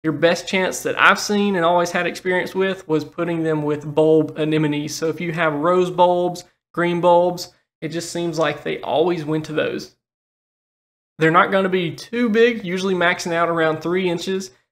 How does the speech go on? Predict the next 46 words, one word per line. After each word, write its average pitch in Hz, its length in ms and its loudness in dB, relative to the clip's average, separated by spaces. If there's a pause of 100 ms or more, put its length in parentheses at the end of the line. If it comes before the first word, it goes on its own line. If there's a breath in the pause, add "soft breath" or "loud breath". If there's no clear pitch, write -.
They 160 80 2
can 185 400 -4
be 208 140 -2
territorial 202 760 2
at 170 200 0
times 185 340 -2
depending 170 380 -4
on 151 260 0
where 160 260 2
they 151 140 0
tend 165 300 -6
to 151 60 -6
swim 180 340 -2
at 185 260 -2 (240)
or 151 160 2
if 156 140 0
they 156 120 2
have 160 280 0
hosted 160 360 -2
a 151 60 0
coral. 170 640 0 (300 loud breath)
They're 160 100 0
gonna 160 220 0
charge 165 480 0
fish 175 240 -2
away 160 340 4
that 156 220 -4
get 151 160 -4
near 190 320 2
'em, 185 160 0 (100)
maybe 185 300 0
nipping 185 320 -2
a 156 60 0
fin 185 260 -2
or 180 80 0
two, 190 340 -2
but 151 380 -2
I've 156 80 -4
never 185 260 -2
seen 175 240 -8
'em 165 140 -2
do 160 160 0
more 147 180 -2
damage 147 380 -2
than 104 180 -14
that. 117 320 -4